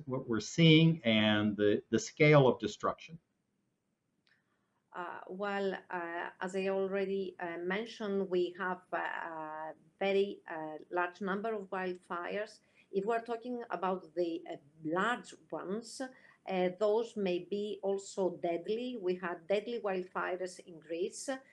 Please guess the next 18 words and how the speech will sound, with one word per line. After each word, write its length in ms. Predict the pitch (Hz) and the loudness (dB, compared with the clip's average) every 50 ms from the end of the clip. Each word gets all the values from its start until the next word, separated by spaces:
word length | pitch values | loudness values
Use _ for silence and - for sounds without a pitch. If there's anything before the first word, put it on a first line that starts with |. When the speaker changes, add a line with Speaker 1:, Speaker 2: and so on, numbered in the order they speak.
| _ _ _ - - | _ _ _ -6 -4
Speaker 2:
um, 840 | 175 170 165 165 165 160 160 156 156 156 151 156 156 160 165 - | -4 -2 -2 -2 -4 -4 -2 -2 -4 -4 -6 -8 -12 -14 -14 -8
even 360 | - 202 196 185 196 180 180 180 175 160 165 | -4 -2 2 4 4 4 4 4 2 2 2
recently 480 | 175 180 180 202 247 240 233 240 247 | 2 0 0 0 -4 -6 -6 -6 -4
during 200 | 202 190 170 151 | -2 -2 -2 -2
the 80 | 156 160 | -4 -6
last 320 | 165 165 165 - - - | -4 -4 -4 -4 -6 -6
decade, 520 | - 180 180 - - 185 170 180 196 220 214 - 185 | -6 -6 -4 -4 -2 -2 -2 0 -2 -2 -4 -6 -4
with, 180 | 170 175 165 170 - _ - | -4 -4 -4 -6 -8 _ -6
uh, 120 | 170 165 170 170 | -6 -6 -6 -6
more, 240 | 175 180 180 180 175 | -4 -2 0 0 0
uh, 140 | 175 175 175 - - - - | 0 -2 -6 -10 -12 -10 -10
uh, 440 | 175 170 170 _ - - 170 160 - | -10 -10 -10 _ -12 -12 -12 -12 -12
fires 320 | - - 190 185 190 180 180 | -6 -2 0 0 0 0 -2
with 220 | 175 175 180 - | -4 -4 -4 -4
more 300 | 185 180 180 185 185 185 185 | -2 0 0 0 0 0 -2
than 280 | 180 170 170 170 170 170 170 165 - | -4 -6 -6 -8 -8 -8 -8 -8 -10
a 60 | 185 | -10
hundred, 420 | 180 185 185 185 180 185 180 180 | -8 -4 -4 -2 0 0 0 -2